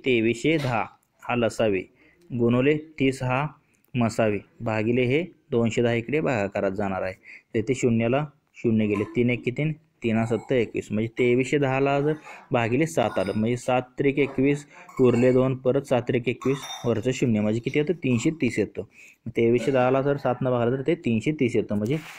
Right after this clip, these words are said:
दोन संख्याचा लसावी तेवीसशे दहा आहे आणि मसावी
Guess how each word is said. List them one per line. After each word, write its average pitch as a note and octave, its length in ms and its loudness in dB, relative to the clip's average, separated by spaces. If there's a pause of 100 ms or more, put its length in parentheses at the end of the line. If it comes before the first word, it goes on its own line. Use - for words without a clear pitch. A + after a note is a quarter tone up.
(160)
दोन C#3+ 200 2
संख्याचा C#3+ 440 0
लसावी C3+ 440 2
तेवीसशे B2 320 4
दहा A2+ 180 0
आहे A2+ 240 0
आणि A#2+ 140 -4
मसावी A#2 360 0